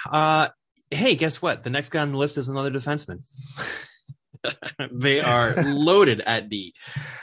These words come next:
Speaker 1: So, quick recap here, just to kinda go back a little bit. We started with D with, uh, Mo Seider, then we went Lucas Raymond, Simon Edvinsson, defenseman, Sebastian Cossa, goalie, Jonathan Bergen, a, a winger,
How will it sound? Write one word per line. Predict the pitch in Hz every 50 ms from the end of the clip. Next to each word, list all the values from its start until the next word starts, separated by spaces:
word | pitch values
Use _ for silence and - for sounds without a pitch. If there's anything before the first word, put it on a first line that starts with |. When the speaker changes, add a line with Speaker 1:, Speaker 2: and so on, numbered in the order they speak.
| - -
Speaker 1:
So, | - - - 151 143 143 139 143 143 143 143 139 117 - - _ _ _ _ _ _ _ _ _ _ _ - -
quick | - 214 180 -
recap | 170 170 160 - 165 151 139 -
here, | - 135 135 151
just | 143 139 123 -
to | -
kinda | 139 139 135 127
go | 117 131 120
back | 120 117 117 117
a | 120 123
little | 123 117 117
bit. | 110 131 151 165 -
We | 123 127 123
started | 123 - 151 147 156 170 160 147
with | 127 131 127 123 -
D | - 117 113 123 143 -
with, | 135 110 - -
uh, | 107 104 104 104 104 104 104 101 101
Mo | 110 113 113
Seider, | 120 120 - 117 104 101 101 117 139 131
then | 113 113 120
we | 131 127
went | 123 123 117 120
Lucas | 117 113 - 110 - - 104
Raymond, | 98 95 92 92 104 123 120 - _ _ _ - - _ _ _ _ - -
Simon | - 170 139 131 139 139 135
Edvinsson, | 123 117 117 117 123 117 - - 117 120 120
defenseman, | 120 120 - - 110 107 101 - - 107 110 120 120
Sebastian | - - 110 104 120 113 120 120 - 135 127
Cossa, | - - 120 117 110 - - 101 101 110 123 - _ - -
goalie, | - 123 113 110 104 92 90 104 123 123 - - - - - - _ _
Jonathan | - 131 123 123 131 127 139 131
Bergen, | 120 120 117 113 107 110 110 117 127 120
a, | - 101 101 101 101 -
a | 107 104
winger, | 98 95 101 98 98 101 107 123 135 -